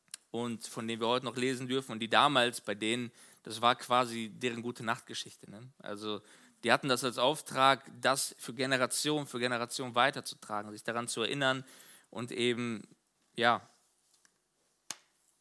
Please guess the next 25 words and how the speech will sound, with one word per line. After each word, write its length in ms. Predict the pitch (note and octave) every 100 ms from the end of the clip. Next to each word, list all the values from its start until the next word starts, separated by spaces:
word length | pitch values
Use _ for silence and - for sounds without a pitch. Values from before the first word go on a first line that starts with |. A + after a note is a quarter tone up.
| _ _
diese 200 | A#2 A2+
Dinge 300 | A2+ B2 B2
im 140 | G2 A2+
Kopf 240 | C#3 C3
zu 160 | - A#2+
behalten, 320 | A2+ G2+ G2+
auswendig 520 | G2 A#2 - G#2+ G2+
zu 160 | - -
lernen. 340 | G2 - C3+ - _ _ _ _ _ _ _ _ _ - _ _ _ _ - - - - - _ _ _ _ _ _ _ _ _ F#3+ -
<clears throat> 380 | G3+ E3 A2+ F#2+ - _ _ _ _ _ _ _ _ _ _ _ _ _ -
Denn 80 | C#3
das 180 | C#3 C3
Brot 300 | B2+ F#3+ F3
Gottes 480 | D3 - D#3 G3+ -
ist 260 | B2+ -
der, 400 | C3 D3 C3 F#3 E3+ - _
Vers 220 | - - -
dreiunddreißig 600 | A2+ B2+ G#2 F#2+ A2 G#2+
jetzt, 340 | A2 - -
denn 100 | G#2+
das 160 | G#2+ A#2+
Brot 240 | A#2+ D#3
Gottes 460 | C#3 D3+ C3+ D3+ - -
ist 260 | A#2+ B2
der, 440 | B2+ C3+ C#3 E3